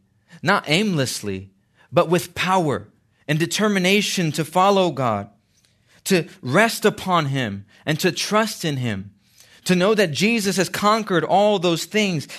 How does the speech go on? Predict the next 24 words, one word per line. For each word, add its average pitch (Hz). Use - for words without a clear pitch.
and 160
now 214
he's 175
given 214
you 185
a 165
new 202
heart 180
so -
that 180
in 170
a 160
new 185
life 190
you 175
would 180
live 175
in 165
a 151
way 160
that 135
is 175
pleasing 139
unto 139